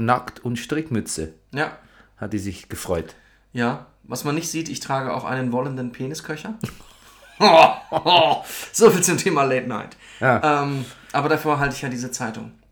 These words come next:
Speaker 1: Und das war doch mal eine überraschende, ein überraschender Anfang, der unerwartete
Speaker 2: Ja.
Speaker 1: Anfang in der Reinkultur,
Speaker 2: In
Speaker 1: ne?
Speaker 2: Reinkultur,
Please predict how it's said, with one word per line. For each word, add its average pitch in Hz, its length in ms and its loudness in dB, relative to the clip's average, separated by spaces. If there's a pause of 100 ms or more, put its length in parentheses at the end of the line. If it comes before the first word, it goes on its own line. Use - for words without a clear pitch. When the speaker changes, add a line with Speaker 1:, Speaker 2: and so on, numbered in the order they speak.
(180)
Speaker 1:
Und 95 100 -4
das 123 140 -2
war 180 80 6
doch 165 80 2
mal 143 100 2
eine 131 120 0
überraschende, 113 720 0
ein 107 140 -4
überraschender 113 480 -2
Anfang, - 280 -6
der - 140 2
unerwartete 139 480 4
Speaker 2:
Ja. 113 80 4
Speaker 1:
Anfang 123 280 -2
in 117 100 -2
der 117 100 0
Reinkultur, 104 720 0
Speaker 2:
In 123 100 -6
Speaker 1:
ne? 120 80 -2
Speaker 2:
Reinkultur, - 400 -10